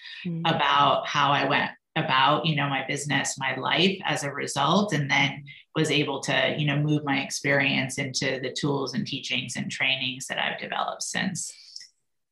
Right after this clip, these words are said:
Speaker 1: Wow, that's really extraordinary. I'm sure anyone who's experienced that level of productivity can, you know, relate to the fact that they know at some point it's gonna burn out, or they do.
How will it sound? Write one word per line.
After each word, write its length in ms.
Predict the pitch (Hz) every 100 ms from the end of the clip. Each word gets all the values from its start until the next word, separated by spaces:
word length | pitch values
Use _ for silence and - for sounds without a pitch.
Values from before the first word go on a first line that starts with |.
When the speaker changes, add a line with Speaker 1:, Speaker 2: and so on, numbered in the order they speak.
| _ -
Speaker 1:
Wow, 280 | 294 277 202
that's 240 | 202 202
really 180 | 247 220
extraordinary. 500 | - 208 208 196 170
I'm 100 | 175
sure 200 | 226 - -
anyone 640 | 208 226 208 180 160 156
who's 380 | 160 165 170 165
experienced 580 | 151 - 170 165 160 156
that 160 | 160
level 240 | 156 151 151
of 140 | 151
productivity 720 | - 156 151 - 156 151 147 139
can, 420 | 156 151 143 131
you 80 | 160
know, 260 | 139 127 131 _ _ _ - _ _ _
relate 580 | 180 180 175 160 127 - -
to 80 | 156
the 100 | 160
fact 260 | 151 143
that 100 | 139
they 100 | 143
know 200 | 147 147
at 100 | 147
some 160 | - 151
point 320 | 147 135 - -
it's 100 | 135
gonna 160 | 147
burn 340 | 135 135 131 135
out, 340 | 110 113 123 -
or 260 | - 147 143
they 140 | 135
do. 400 | 123 170 151 143